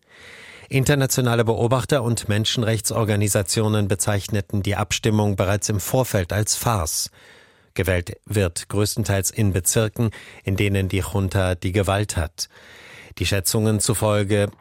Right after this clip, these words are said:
kontrollieren Widerstandsgruppen und Rebellen mittlerweile über die Hälfte des Landes.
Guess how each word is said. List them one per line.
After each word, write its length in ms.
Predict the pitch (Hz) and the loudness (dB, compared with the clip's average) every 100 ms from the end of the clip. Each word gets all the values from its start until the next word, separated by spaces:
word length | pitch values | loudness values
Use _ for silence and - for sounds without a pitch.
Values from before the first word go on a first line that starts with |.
| - - | -18 -6
kontrollieren 720 | 104 98 - 92 101 104 95 | -2 -2 0 0 2 2 2
Widerstandsgruppen 880 | 113 123 - 95 85 - 95 110 113 | 2 2 2 -2 -2 -2 -2 0 -2
und 260 | 110 104 | 0 0
Rebellen 520 | 98 85 95 98 101 98 | 0 0 0 2 2 2
mittlerweile 560 | 104 98 90 92 90 | 0 0 0 0 0
über 280 | 98 117 117 | -2 0 0
die 160 | 107 87 | 0 0
Hälfte 420 | 101 104 - 95 | 0 0 -2 -2
des 240 | 85 - | 0 -2
Landes. 600 | 90 82 78 87 - - | -2 -4 -6 -6 -8 -8